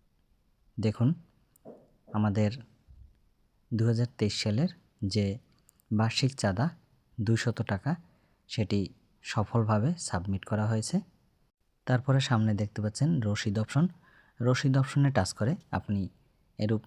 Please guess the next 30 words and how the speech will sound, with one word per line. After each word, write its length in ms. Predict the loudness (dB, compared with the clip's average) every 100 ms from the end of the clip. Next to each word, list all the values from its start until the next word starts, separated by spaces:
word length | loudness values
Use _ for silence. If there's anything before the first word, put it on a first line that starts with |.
| -4
রসিদটি 460 | -2 -4 -4 -6 -6 -6 -6
ডাউনলোড 340 | -2 -2 -2
করে 180 | -2 0
নিতে 240 | 0 0 -4
পারবেন। 340 | -4 -4 -4 -6 -10 _ _ _ _ _ _ -4
এক 140 | 0 2
বছরের 360 | 2 4 4 4
চাঁদা 240 | 2 2 0
প্রদান 340 | -2 -2 0 0
করার 240 | 0 -2
পর 140 | -2 -4 -2
অর্থাৎ 240 | -6 -4 -2
দুহাজার 320 | 0 0 -2 0
তেইশ 160 | -4 0
সালের 280 | 2 2 2
চাঁদা 200 | 0 0
প্রদান 340 | -2 -4 -2 -2
করার 240 | 0 -2 0
পর 160 | -2 -2 -10 _ _ _
এখন 280 | -6 -2 0 0 -2 -2
বকেয়া 340 | 0 2 2 4
বছরের 380 | 2 2 -2 0
সংখ্যা 260 | -2 0 0
রয়েছে 280 | 0 0 -2 -4 -4 0
দুই। 160 | 0 -2 _ _ _ _ _ _ _ _ 0
আমরা 220 | 2 4
এখন 220 | 2 2 0 0
দুহাজার 320 | 0 2 2 0 0
চব্বিশ 300 | 0 2 0
সালের 260 | 2 0